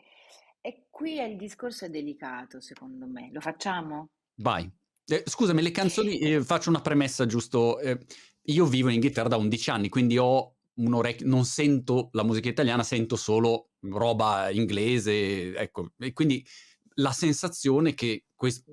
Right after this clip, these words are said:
Speaker 2: non so, in radio oggi era quella che ho sentito, Ed Sheeran, Shawn Mendes, Justin Bieber, o, cioè, son tutti uguali, non riesco a trovare la differenza. Poi magari un, un esperto dice, "No,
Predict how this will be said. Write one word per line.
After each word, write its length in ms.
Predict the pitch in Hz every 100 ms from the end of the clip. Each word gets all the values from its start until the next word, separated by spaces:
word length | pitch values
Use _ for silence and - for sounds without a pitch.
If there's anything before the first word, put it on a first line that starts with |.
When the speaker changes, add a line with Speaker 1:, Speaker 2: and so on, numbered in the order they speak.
| - _ - 120
Speaker 2:
non 140 | 117 117
so, 140 | -
in 120 | 117
radio 520 | 135 147 120 110 107 - - _ _
oggi 420 | 147 147 131 120 131
era 380 | 120 110 107 - _
quella 220 | 120 113
che 80 | 120
ho 40 |
sentito, 480 | 113 113 117 107 107
Ed 180 | 139 131
Sheeran, 680 | - 151 131 117 104 104 92 - _
Shawn 320 | - - 156 139
Mendes, 800 | 139 160 185 185 185 196 - 190
Justin 520 | 151 139 123 - 151 147
Bieber, 600 | 165 170 156 185 190 185
o, 120 | 135
cioè, 260 | 131 156 -
son 160 | - 135
tutti 180 | 123 196
uguali, 460 | 165 107 127 120 -
non 180 | 131 -
riesco 320 | 143 190 - 170
a 20 |
trovare 680 | 127 123 123 139 143 - _
la 120 | 110
differenza. 460 | 98 - 160 110 101
Poi 140 | 151
magari 300 | 127 127 120
un, 160 | 104 101
un 100 | 110
esperto 340 | 143 - 110 98
dice, 120 | 87
"No, 260 | 113 120